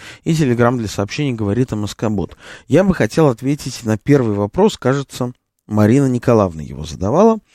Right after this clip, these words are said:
а, по поводу того, что делать вот сейчас русским в Черногории. А, и здесь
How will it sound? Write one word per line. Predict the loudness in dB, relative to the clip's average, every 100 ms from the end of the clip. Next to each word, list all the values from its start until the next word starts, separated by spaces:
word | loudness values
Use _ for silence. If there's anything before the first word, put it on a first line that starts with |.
| -20 -20 -20 -4
а, | 2 4 4
по | 2 -2
поводу | 2 2 2 0 4 4 4
того, | 2 2 2
что | 0 0
делать | 2 4 4 2 -4
вот | -8 -8 -10 -14
сейчас | -14 -2 0 0 -2
русским | -8 -8 -10 -10
в |
Черногории. | -8 -4 0 2 4 2 -6 -18 -18 -4
А, | 2 4 2 -2 _ _ -4
и | -2
здесь | 2 4 2 -2